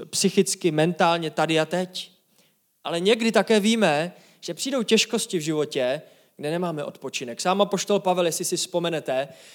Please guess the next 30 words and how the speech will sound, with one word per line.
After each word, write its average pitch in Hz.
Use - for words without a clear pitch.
se 175
nacházel 226
často 214
v -
takových 247
těžkostech, 208
že 175
například 180
v 156
druhém 180
listu 185
Korinským 175
hnedka 156
v -
první 170
kapitole 160
říká, 160
že 151
si 175
zoufal 185
natolik, 185
že 147
si 165
myslel, 156
že 147
jeho 143
život 131
je 123
u 107
konce. 104